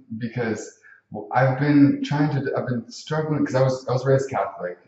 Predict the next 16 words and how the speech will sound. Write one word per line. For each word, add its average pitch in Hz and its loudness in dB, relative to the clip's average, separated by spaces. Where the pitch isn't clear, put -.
and 98 -2
went 110 -2
to 107 -2
a 101 -2
Catholic 98 -2
high 104 0
school 98 0
and 87 -2
took 92 -8
all 90 -2
these - -4
theology 110 0
classes 98 -2
and, 82 -8
you 110 -2
know, 98 -2